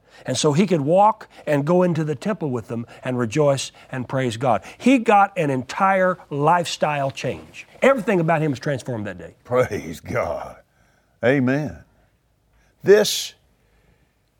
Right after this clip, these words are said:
Speaker 2: mm, this really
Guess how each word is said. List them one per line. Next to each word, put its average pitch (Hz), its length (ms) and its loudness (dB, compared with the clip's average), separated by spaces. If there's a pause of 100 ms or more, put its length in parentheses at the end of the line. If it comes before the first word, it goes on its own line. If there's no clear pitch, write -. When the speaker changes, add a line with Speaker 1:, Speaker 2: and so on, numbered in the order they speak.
(140)
Speaker 2:
mm, 123 180 -2 (2750)
this 175 440 6
really 175 680 2